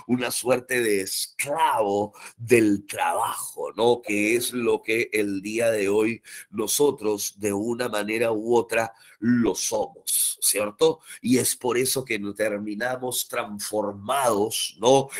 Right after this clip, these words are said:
En una suerte de cucarachas humanas. Y cuando somos unas cucarachas, pues, lógicamente ya no servimos para esta sociedad.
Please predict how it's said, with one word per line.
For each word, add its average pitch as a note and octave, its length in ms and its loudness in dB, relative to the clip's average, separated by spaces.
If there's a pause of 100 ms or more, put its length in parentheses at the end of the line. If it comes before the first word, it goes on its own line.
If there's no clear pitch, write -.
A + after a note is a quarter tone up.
(100)
En A#2+ 180 -2
una B2 220 -4
suerte B2+ 500 0
de G#2+ 160 -4
cucarachas A#2 1200 -4
humanas. A2 840 0 (260)
Y A#2+ 120 0
cuando B2 400 0
somos D3+ 500 0
unas C#3 240 -2
cucarachas, C3 800 0
pues, C3+ 180 2
lógicamente B2 1000 -2
ya A#2+ 200 -2
no B2 160 -2
servimos G#2 1080 -2
para G2+ 300 2
esta G#2 400 -2
sociedad. G2 720 0